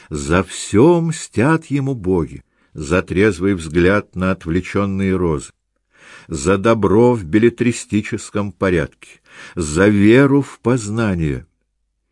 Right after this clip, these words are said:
И какие неожиданные, какие хитрые формы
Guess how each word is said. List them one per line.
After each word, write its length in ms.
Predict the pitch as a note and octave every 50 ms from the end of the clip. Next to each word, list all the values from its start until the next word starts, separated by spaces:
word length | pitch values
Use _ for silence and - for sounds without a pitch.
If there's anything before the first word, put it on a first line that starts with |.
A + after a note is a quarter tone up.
| _ _
И 120 | - F#2 F#2
какие 600 | F2+ - G2+ E2 - - - G2+ G2 F#2 F2+ F2
неожиданные, 1000 | F2 F2 E2+ E2+ F2 E2+ E2 - F#2+ A#2+ C3+ - A#2 A2+ G#2+ G#2 G2+ F#2+ F2 E2
какие 480 | - - F#2 E2 - G#2+ G2+ G2 G2+
хитрые 720 | F#2 - - - G#2+ A#2+ C#3 C3+ - - A#2+ B2+ C3 C3 C3
формы 760 | B2 - - - - C3+ D3 C#3+ C#3+ C3 B2+ B2 A#2 G2+ D#2+